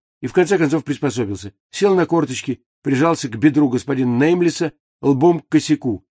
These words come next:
Короче, занял место в партере. Увидал такое, что засомневался в зрении, не врёт ли. Посреди комнаты стояли в обнимку смерть с упырём, и этот селезень зеленоволосый гладил её по плечу.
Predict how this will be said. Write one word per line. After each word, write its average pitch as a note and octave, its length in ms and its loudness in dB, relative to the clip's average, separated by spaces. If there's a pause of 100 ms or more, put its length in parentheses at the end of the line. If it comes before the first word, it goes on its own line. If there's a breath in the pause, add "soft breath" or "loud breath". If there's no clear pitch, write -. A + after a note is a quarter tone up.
(180)
Короче, F#3 320 2
занял E3 320 2
место D3 300 0
в - 100 -10
партере. E2+ 580 -8 (480)
Увидал C3+ 420 0
такое, D#3+ 680 2 (180)
что - 260 -2
засомневался C#3 720 0
в B2+ 60 -6
зрении, A2+ 560 0
не A2 160 -2
врёт A2+ 560 0
ли. D3+ 420 4 (520)
Посреди C3 560 0
комнаты E3+ 480 0
стояли D#3+ 380 0
в C#3+ 80 0
обнимку D3 420 0
смерть C#3+ 500 0
с - 120 -6
упырём, D3 520 0 (380)
и B2 120 2
этот D#3 300 0
селезень D3 580 2
зеленоволосый D3 840 2
гладил D3 500 0
её B2+ 300 0
по D3 120 -6
плечу. A#2 500 -6